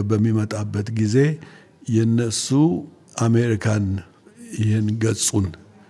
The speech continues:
እየተቃወሙ ያደረጉት የደፈጣ ጦርነት ከታሪክ ውጭ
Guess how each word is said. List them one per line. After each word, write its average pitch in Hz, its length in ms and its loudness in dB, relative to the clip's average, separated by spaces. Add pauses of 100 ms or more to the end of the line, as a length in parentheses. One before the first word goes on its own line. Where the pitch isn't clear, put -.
(120)
እየተቃወሙ 110 840 0 (600)
ያደረጉት 107 840 0 (380)
የደፈጣ 110 480 0 (140)
ጦርነት 104 540 -2 (680)
ከታሪክ 113 560 -2
ውጭ 120 220 -4